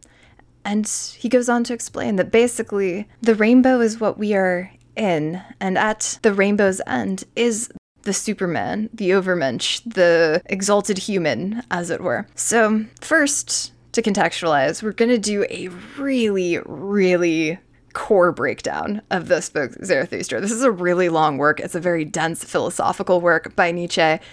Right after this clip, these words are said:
He wrote it in random bursts of inspiration over a ten-day period, and he didn't really go back and revise. So a lot of different sections kinda contradict each other a little bit, but it's still a really fun read.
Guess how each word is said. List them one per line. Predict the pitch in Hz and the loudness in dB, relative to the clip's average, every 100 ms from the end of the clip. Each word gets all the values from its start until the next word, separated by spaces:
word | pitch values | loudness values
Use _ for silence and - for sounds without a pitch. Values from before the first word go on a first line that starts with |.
| - | -20
He | - 202 190 190 - | -10 -4 0 -2 0
wrote | 190 185 | 0 2
it | 202 196 | 2 0
in | 190 180 | -2 -6
random | 170 175 180 170 | -2 0 0 -2
bursts | 170 156 - - - | 0 0 -2 -8 -8
of | 180 | -6
inspiration | 170 160 - 165 151 160 - 185 190 | -8 -8 -4 0 2 2 0 0 0
over | 180 160 | -2 -2
a | 160 | -4
ten-day | - 180 170 170 | -4 -4 -2 -2
period, | 151 - 202 214 214 214 - - - | -2 -4 -2 -2 -4 -6 -12 -18 -4
and | 220 226 220 - | 0 0 0 -6
he | - 269 | -2 0
didn't | 320 339 | 0 0
really | 330 | 2
go | 285 269 | 4 4
back | 240 247 | 2 0
and | 202 | -2
revise. | 175 156 - - - - | 0 0 -2 -8 -12 -14
So | - 233 - | 0 2 4
a | |
lot | 233 233 330 | 2 0 0
of | 285 | -2
different | 262 240 - | 0 0 0
sections | 180 - 214 | -2 0 -4
kinda | - 214 | -4 -4
contradict | 220 202 185 165 156 | -2 -2 -2 -2 -2
each | 151 - | -4 -4
other | 110 104 | -4 -4
a | |
little | - 80 | -6 -6
bit, | - - - | -4 -6 -6
but | 208 | -6
it's | - | -4
still | 320 294 | 0 2
a | |
really | 214 180 | 4 4
fun | 160 147 123 | 4 0 -2
read. | 90 64 | -6 -10